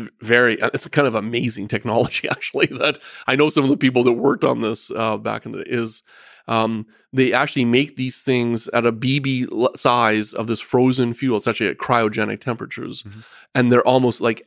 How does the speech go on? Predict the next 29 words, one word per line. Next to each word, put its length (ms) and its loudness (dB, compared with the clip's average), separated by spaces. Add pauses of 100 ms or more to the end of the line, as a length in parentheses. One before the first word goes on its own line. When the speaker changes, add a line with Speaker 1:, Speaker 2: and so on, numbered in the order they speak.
(140)
Speaker 1:
smooth 880 4
to 80 2
the 200 0
atom 380 0
level. 500 -10
I 80 -4
mean, 200 -6
they're 360 -6
am-, 240 -6
amazing 640 0
pieces 380 -6
of 120 -6
technology. 680 -8 (600)
So 280 -2
what 260 -2
you 140 0
do 280 2
in 140 2
the 140 -2
end 420 -4
is 360 -8 (460)
think 260 2
you, 120 0
what 160 2
you 80 2
have 100 2
is 140 -8
a 40 -10
spherical 840 2